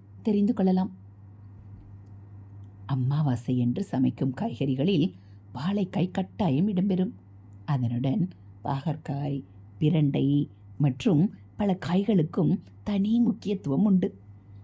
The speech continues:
அமாவாசை விரத சமையல் மற்றும் அமாவாசை தர்ப்பணம் கொடுக்கும்போது அந்தணருக்கு கொடுக்கும் பொருட்களில்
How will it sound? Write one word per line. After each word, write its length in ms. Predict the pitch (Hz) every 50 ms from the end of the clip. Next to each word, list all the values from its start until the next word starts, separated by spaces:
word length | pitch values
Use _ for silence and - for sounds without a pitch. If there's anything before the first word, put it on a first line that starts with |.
| - - - - -
அமாவாசை 680 | - - 131 135 135 143 147 151 147 139 135 - 139 127
விரத 280 | 131 139 120 120 151
சமையல் 640 | 156 156 156 151 139 139 143 180 190 151 156 214 - - - - - - -
மற்றும் 320 | 147 143 - - 254 254 -
அமாவாசை 680 | - 143 131 135 143 170 196 214 208 196 - - 147 139 -
தர்ப்பணம் 460 | 147 143 - - - 180 180 170 156
கொடுக்கும்போது 760 | - - - 120 - - 143 143 151 185 247 320 403 - - - - - - - - -
அந்தணருக்கு 680 | - 143 147 156 185 214 226 226 196 185 - 160 -
கொடுக்கும் 360 | - 127 127 131 - - 123
பொருட்களில் 680 | - - 127 131 123 - - 170 185 240 226 151 208 -